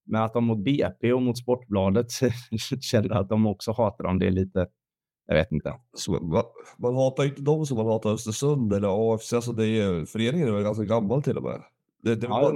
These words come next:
Speaker 1: den
Speaker 2: det
Speaker 1: är nog
Speaker 2: att
Speaker 1: en
Speaker 2: liksom
Speaker 1: år nästan, tror jag.
Speaker 2: Alltså det var, alltså det är, det är väl det som är konstigt lite, för att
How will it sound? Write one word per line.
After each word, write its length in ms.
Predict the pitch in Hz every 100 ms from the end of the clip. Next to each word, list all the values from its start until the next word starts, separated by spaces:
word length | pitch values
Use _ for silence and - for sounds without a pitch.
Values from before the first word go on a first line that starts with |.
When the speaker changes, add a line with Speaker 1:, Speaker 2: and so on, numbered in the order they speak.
| 110
Speaker 1:
den 140 | 120
Speaker 2:
det 80 | 131
Speaker 1:
är 100 | 117
nog 140 | 113 104
Speaker 2:
att 60 | 104
Speaker 1:
en 40 | 104
Speaker 2:
liksom 260 | 98 101
Speaker 1:
år 140 | 113 117
nästan, 300 | 110 101 95
tror 120 | 65
jag. 120 | 65 - _ _ _ _ _ _ _ _ _ _ -
Speaker 2:
Alltså 140 | 113
det 180 | 123 123
var, 100 | 110 110 85 80 73 92 78
alltså 200 | 101 120
det 120 | 120
är, 80 | 120 95 65 110 85
det 100 | 113
är 20 |
väl 80 | 117
det 100 | 143
som 100 | 127
är 20 |
konstigt 420 | - 107 - 151
lite, 280 | 107 - 90
för 120 | -
att 140 | 104